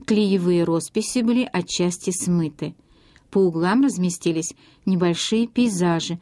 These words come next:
с латинскими девизами. В центре туманно угадывается парящая среди облаков между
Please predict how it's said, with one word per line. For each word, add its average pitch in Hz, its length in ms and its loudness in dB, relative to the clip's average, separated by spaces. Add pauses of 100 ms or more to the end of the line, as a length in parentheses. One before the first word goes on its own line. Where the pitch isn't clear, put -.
(240)
с - 120 -6
латинскими 185 840 0
девизами. 156 720 -2 (520)
В - 100 -20
центре 185 480 0
туманно 214 640 2
угадывается 190 720 0 (320)
парящая 180 580 2
среди 175 340 -2
облаков 165 580 -2 (320)
между 175 600 0